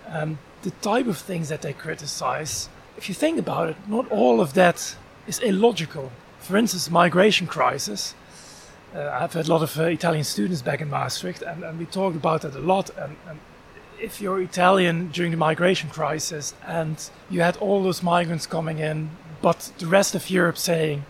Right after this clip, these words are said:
"Your problem," you know, maybe the criticism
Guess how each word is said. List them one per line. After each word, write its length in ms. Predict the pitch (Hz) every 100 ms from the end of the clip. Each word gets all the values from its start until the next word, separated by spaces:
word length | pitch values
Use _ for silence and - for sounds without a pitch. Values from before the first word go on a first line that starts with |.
| - - - - - -
"Your 160 | 165 151
problem," 500 | - 262 190 127 185 - - -
you 100 | 262
know, 120 | 175 - - - - - -
maybe 640 | 196 208 226 190 180 160 - - - -
the 60 | -
criticism 840 | - 214 214 208 - 214 175 160